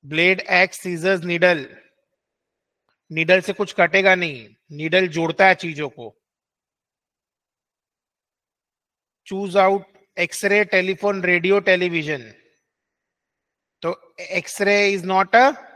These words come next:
electronic media, it's a radiation media।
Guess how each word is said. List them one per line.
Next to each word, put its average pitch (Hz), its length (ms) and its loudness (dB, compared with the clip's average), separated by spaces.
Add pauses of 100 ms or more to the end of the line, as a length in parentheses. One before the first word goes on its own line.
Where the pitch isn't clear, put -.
(1040)
electronic 202 640 0
media, 165 580 -4 (320)
it's 160 160 -10
a 208 80 0
radiation 196 680 0
media। 156 420 -2